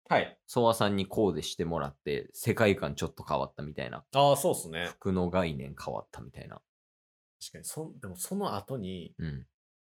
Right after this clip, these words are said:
Speaker 1: 僕、大阪すぐ戻ってきて、
Speaker 2: うん。
Speaker 1: で、もう言うて、あんまり外出れないような時期じゃないですか、今も。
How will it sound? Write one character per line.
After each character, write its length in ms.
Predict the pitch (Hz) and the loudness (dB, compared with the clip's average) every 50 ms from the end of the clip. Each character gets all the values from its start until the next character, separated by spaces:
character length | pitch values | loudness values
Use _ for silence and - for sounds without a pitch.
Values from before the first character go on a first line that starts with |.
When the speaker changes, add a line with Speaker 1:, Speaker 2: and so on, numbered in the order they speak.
| _ _ _ _ _ _ _ _ _ - | _ _ _ _ _ _ _ _ _ -18
Speaker 1:
僕、 200 | 98 95 - - | -16 -16 -12 -6
大 140 | - 123 131 | -4 -2 -2
阪 260 | 127 - 135 - 120 | -2 -2 -4 -4 -4
す 140 | - - 120 | -4 -4 -6
ぐ 100 | 92 87 | -6 -8
戻 280 | 78 80 90 90 87 | -8 -8 -6 -6 -6
っ 60 | - - | -6 -8
て 120 | - 92 | -10 -12
き 100 | - - | -12 -12
て、 400 | - 82 80 80 76 71 - _ _ - | -10 -8 -6 -6 -6 -8 -10 _ _ -2
Speaker 2:
う 80 | 92 | -2
ん。 220 | 95 82 71 71 _ _ _ _ _ _ _ _ _ _ _ _ _ _ _ _ _ _ _ - | 0 -2 -2 -6 _ _ _ _ _ _ _ _ _ _ _ _ _ _ _ _ _ _ _ -10
Speaker 1:
で、 400 | 98 98 98 92 85 80 - - _ _ _ _ | -6 -4 -4 -4 -4 -6 -10 -12 _ _ _ _
も 180 | 110 117 107 98 | -12 -10 -8 -6
う 20 | |
言 240 | 95 101 127 180 190 | -6 -4 -4 -4 -4
う 60 | 190 | -4
て、 480 | 185 185 185 170 156 120 90 - - _ _ _ _ _ _ _ _ _ _ _ _ _ _ | -4 -4 -2 0 2 2 0 -2 -6 _ _ _ _ _ _ _ _ _ _ _ _ _ _
あ 100 | - 131 | -8 -6
ん 140 | 160 180 180 | -4 -2 0
ま 100 | 175 175 | 0 0
り 100 | 175 180 | 0 -2
外 320 | 180 - - 90 107 101 95 | -4 -8 -6 -6 -4 -2 0
出 100 | 117 123 | 2 2
れ 120 | 131 135 | 2 2
な 120 | 127 101 | 0 0
い 100 | 85 82 | -2 -4
よ 120 | 85 87 80 | -6 -8 -8
う 20 | |
な 120 | 73 73 80 | -8 -10 -10
時 180 | 82 95 90 | -10 -12 -12
期 420 | - - 82 78 78 73 73 71 69 | -12 -14 -14 -14 -14 -14 -16 -18 -14
じ 80 | - 87 | -12 -10
ゃ 40 | 78 | -10
な 60 | 73 | -10
い 20 | |
で 40 | 73 | -10
す 40 | - | -10
か、 80 | - 78 | -10 -10
今 220 | 80 85 82 80 | -10 -8 -10 -10
も。 180 | 73 69 - | -10 -12 -16